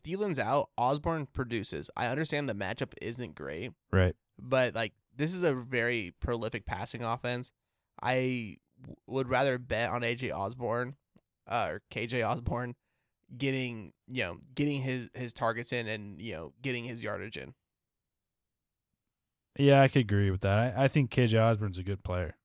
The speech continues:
Speaker 2: I really do. Um, the film says that he's a playmaker and, and, um, can really have a, a nice role in this league. Um, and I think for this week, yeah,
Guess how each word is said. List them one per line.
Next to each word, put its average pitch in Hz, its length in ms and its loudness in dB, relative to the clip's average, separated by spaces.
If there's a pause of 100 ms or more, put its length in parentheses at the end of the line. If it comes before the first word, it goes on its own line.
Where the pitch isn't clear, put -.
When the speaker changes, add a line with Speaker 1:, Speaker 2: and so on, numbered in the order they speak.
(120)
Speaker 2:
I - 60 -4
really 95 200 2
do. 90 240 2 (480)
Um, 87 500 2 (120)
the 95 100 -4
film 104 380 2
says 92 500 2
that 85 280 0 (160)
he's 104 180 0
a 92 60 2
playmaker 92 840 2
and, 85 360 -6
and, 87 380 -8 (640)
um, 87 400 2
can 95 180 -4
really 101 220 6
have 95 160 6
a, 87 280 2
a - 80 -4
nice 90 340 -2
role 90 280 2
in 90 80 0
this 87 240 -4
league. 113 420 4 (560)
Um, 95 560 4
and 113 160 4
I 113 60 4
think 127 200 -2
for 127 120 4
this 120 220 2
week, 127 240 4
yeah, 104 240 4